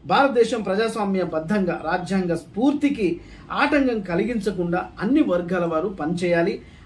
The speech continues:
అందరూ అధికారులు, ప్రభుత్వాధికారులు, పాలనా అధికారులు రాజ్యాంగానికి లోబడి పనిచేసుకోవాలి. ఎందుకంటే,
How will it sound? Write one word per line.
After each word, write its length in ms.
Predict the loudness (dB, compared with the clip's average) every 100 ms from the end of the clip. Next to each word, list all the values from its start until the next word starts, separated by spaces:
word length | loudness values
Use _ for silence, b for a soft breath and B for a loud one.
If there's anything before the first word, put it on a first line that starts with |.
| 0
అందరూ 460 | 6 8 8 6 0 -8
అధికారులు, 720 | -6 -2 0 2 2 0 -2 -4
ప్రభుత్వాధికారులు, 1040 | -4 -4 -2 0 0 0 -2 0 0 -2 -4
పాలనా 260 | -2 0
అధికారులు 560 | 0 0 0 0 0 -2 B B B
రాజ్యాంగానికి 680 | -2 -2 0 -2 0 -2 0
లోబడి 360 | 4 6 6 2
పనిచేసుకోవాలి. 880 | -2 -2 -4 -4 -2 -2 -2 -4 -10 B B -4
ఎందుకంటే, 640 | 0 2 2 2 2 -6